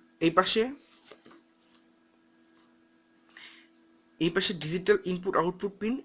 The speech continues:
এবং এই পাশে অ্যানালগ ইনপুট আউটপুট পিন এবং পাওয়ার ইনপুট আউটপুট। তো আমরা দেখতে পাচ্ছি যে, আহ, জিরো থেকে ফাইভ পর্যন্ত মোট ছয়টা অ্যানালগ ইনপুট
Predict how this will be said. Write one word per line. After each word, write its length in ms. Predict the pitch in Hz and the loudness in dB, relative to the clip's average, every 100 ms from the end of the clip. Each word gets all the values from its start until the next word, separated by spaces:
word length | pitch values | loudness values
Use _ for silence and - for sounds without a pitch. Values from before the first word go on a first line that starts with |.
| _ | _
এবং 240 | 135 135 135 | -4 -4 -2
এই 120 | 151 | -2
পাশে 260 | 156 165 185 | 0 0 -2
অ্যানালগ 380 | - 151 160 175 | -2 0 0 0
ইনপুট 240 | 190 190 202 | -2 -2 0
আউটপুট 300 | 202 214 - | 0 -4 -10
পিন 160 | 247 - _ _ - | -8 -8 _ _ -2
এবং 320 | 220 277 330 _ _ _ _ _ | 2 2 0 _ _ _ _ _
পাওয়ার 340 | - 151 147 143 - _ _ - | 6 10 10 8 2 _ _ -6
ইনপুট 580 | 147 135 113 - - 107 | -6 -4 -8 -10 -10 -4
আউটপুট। 380 | 123 - 98 - _ _ _ _ - - _ _ _ _ - _ _ _ | -4 -4 -10 -10 _ _ _ _ -20 -20 _ _ _ _ -20 _ _ _
তো 240 | 139 127 110 - _ - - - - _ - - - - | 2 2 2 -8 _ -20 -20 -20 -20 _ -12 -12 -10 -2
আমরা 200 | 147 175 | 0 2
দেখতে 220 | 196 208 | 2 2
পাচ্ছি 340 | 202 190 147 | 2 2 0
যে, 220 | 139 143 143 - - - - | 4 4 2 -2 -20 -16 -6
আহ, 180 | 131 120 | 0 0
জিরো 300 | 127 160 202 | 0 4 4
থেকে 240 | 202 226 | 4 -2
ফাইভ 320 | 226 165 170 175 | 0 4 4 4
পর্যন্ত 560 | 196 190 165 135 131 151 - _ _ - - _ - _ | 4 4 0 2 4 4 0 _ _ -20 -20 _ -20 _
মোট 200 | 151 156 - - | 0 0 -2 -2
ছয়টা 480 | - 175 180 151 - - _ - | 4 6 8 6 6 -6 _ 2
অ্যানালগ 380 | 185 220 220 226 - | 4 6 6 2 0
ইনপুট 340 | 185 185 202 | 0 2 -2